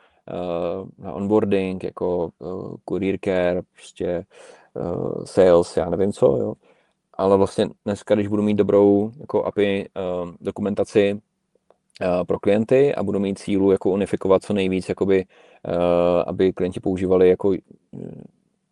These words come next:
je-, je-, jeden nebo pa-, pár jakoby nějakých settings, a na druhé straně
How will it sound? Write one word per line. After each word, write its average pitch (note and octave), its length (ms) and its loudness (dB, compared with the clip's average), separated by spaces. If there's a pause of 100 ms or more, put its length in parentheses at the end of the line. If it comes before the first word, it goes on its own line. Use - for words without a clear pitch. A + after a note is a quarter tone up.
je-, - 200 -10
je-, - 220 -6
jeden F#2 600 6
nebo F2+ 380 6
pa-, E2 200 2
pár F2 280 4
jakoby F#2 420 2
nějakých F#2 280 -4
settings, G#2+ 520 -2 (680)
a G2 80 -4
na F#2 80 0
druhé F#2+ 220 0
straně F#2 420 2